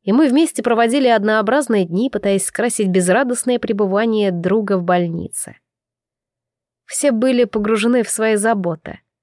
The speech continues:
Хезер тенью следовала за Майлзом по школе, бросая на него тревожные взгляды и высиживая каждое занятие, как на иголках. А Дэйв и вовсе куда-то пропал.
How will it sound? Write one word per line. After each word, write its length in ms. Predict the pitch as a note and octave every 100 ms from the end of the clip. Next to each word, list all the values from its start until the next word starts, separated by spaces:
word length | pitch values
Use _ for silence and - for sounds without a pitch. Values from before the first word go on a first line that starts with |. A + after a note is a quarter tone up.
| _ _ _ _ _ _ -
Хезер 320 | C#4 G3 F3
тенью 420 | - C4 B3+ E3+
следовала 460 | - F3 E3 E3+ D#3+
за 100 | E3
Майлзом 400 | F3+ F3 E3+ D#3+
по 120 | E3
школе, 380 | - A#3 B3+ F#3
бросая 380 | F#3 - A3+
на 100 | G#3+
него 200 | G#3 G3+
тревожные 480 | G#3 G3+ G3+ F#3+ G3
взгляды 540 | F#3+ F#3+ G3 F#3 F3 E3 _ _ _
и 280 | C4+ C#4 B3
высиживая 720 | G#3 A#3 - C#4+ A#3+ A3+ A3+
каждое 380 | A#3 A#3 G#3 G#3
занятие, 540 | G3 G3+ B3 A#3+ G3+
как 240 | F#3 G#3+ A3+
на 180 | A#3
иголках. 760 | A#3+ G#3+ G3+ D#3 D3+ - - - _ _ _ _ _ _
А 120 | - D#3+
Дэйв 380 | D#3+ A3 -
и 20 | B3
вовсе 360 | G3 C4+ -
куда-то 300 | - G3+ F#3+
пропал. 500 | F#3 F3+ - F#3 -